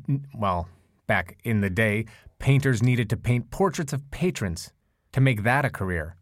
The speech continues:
And musicians can develop their craft in secret, but often need to make artistic compromises to reach a wider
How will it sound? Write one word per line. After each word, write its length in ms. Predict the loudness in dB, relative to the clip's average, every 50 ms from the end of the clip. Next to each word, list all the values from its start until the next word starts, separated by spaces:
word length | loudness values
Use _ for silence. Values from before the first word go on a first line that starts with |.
| _ _ _ _ _ _ _ _ _ _ 2
And 120 | 4 4
musicians 500 | 4 4 4 2 2 0 0 0 -2 0
can 140 | 2 2 2
develop 340 | 2 2 2 2 0 0 0
their 100 | -2 -2
craft 360 | 0 0 0 0 0 0 0
in 100 | -2 -2
secret, 460 | -2 -2 -4 -4 -2 -4 -8 -8 -10 _ _ _ _ _ _ _
but 160 | 0 0 2
often 320 | 2 2 2 2 2 2 2
need 160 | 2 2 2
to 60 | 2
make 200 | 0 0 0 -2
artistic 520 | -2 -2 -2 -2 -2 -2 -2 -4 -6 -4
compromises 640 | -2 -2 -2 0 0 0 0 0 0 0 -2 -4 -6
to 120 | -4 -4 -2
reach 220 | 0 0 0 0
a 80 | 0 0
wider 340 | 2 2 2 2 2 0